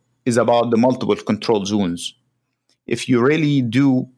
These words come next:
stress relieving for, for, uh, smaller diameters,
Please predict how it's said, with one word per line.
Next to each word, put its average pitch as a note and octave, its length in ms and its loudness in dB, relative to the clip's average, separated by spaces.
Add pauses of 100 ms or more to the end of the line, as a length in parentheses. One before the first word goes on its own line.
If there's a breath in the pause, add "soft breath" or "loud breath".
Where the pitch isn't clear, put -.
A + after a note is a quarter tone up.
(100)
stress - 420 -2
relieving A#2 480 0
for, G2 340 -4
for, G2+ 540 -2
uh, - 140 -2
smaller A#2 540 0
diameters, G#2 760 -2